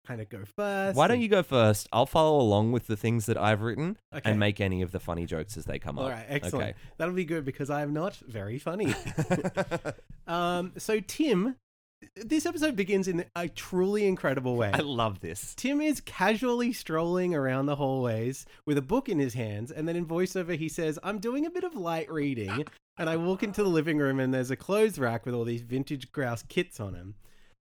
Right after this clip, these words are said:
Speaker 1: It's such a weird flex from
Speaker 2: Oh,
Speaker 1: Tim,
Speaker 2: it's so good.
Speaker 1: who is like, I don't know, it's as if somebody has pointed out that he needs to make sure that people know he is able to read. He's like,
Speaker 2: <laughs>
Speaker 1: "Oh yeah, I do it all the time. Walking from room to room, just
Speaker 2: I was
Speaker 1: very"
Speaker 2: experiencing a bit of culture.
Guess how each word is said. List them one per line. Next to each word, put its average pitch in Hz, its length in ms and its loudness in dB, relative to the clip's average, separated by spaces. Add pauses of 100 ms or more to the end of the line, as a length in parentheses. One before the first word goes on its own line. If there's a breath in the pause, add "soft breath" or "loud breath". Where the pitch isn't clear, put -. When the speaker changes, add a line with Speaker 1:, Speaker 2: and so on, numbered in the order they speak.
(200)
Speaker 1:
It's 311 180 -4
such - 500 -4
a 359 80 2
weird 156 520 2
flex 127 560 -6
from - 240 0
Speaker 2:
Oh, 123 80 -4
Speaker 1:
Tim, 156 240 2
Speaker 2:
it's 98 120 -6
so 180 480 -4
good. 90 380 -4
Speaker 1:
who 185 180 2
is 170 240 -2
like, 165 320 0
I 165 120 -2
don't 185 80 0
know, 170 100 4
it's 151 300 -4
as 147 180 -2
if 160 100 -2
somebody 147 440 -2
has 139 180 -2 (100)
pointed 135 360 -2
out 120 180 -2
that - 100 -8
he 127 120 -4
needs 123 240 -4
to 135 80 -2
make 123 260 -2
sure 120 220 -2
that 117 120 -8
people 123 280 -6
know 113 300 0
he 120 200 -2
is 117 140 -4
able 113 300 -6
to 110 180 -4
read. 110 500 -6
He's 165 640 -2
like, 185 100 2
Speaker 2:
<laughs> - 0 -
Speaker 1:
"Oh 160 200 -4
yeah, 190 180 -2
I 254 40 -4
do 185 200 -2
it 185 60 -2
all 190 100 0
the 190 80 -2
time. 247 500 -2 (160)
Walking 170 380 0
from 208 240 -2
room 214 180 4
to 202 100 -4
room, 226 300 0
just 214 140 -4
Speaker 2:
I - 80 2
was 208 80 0
Speaker 1:
very" 156 100 2
Speaker 2:
experiencing 180 540 0
a - 20 0
bit 113 140 -2
of - 80 -6
culture. 101 500 -4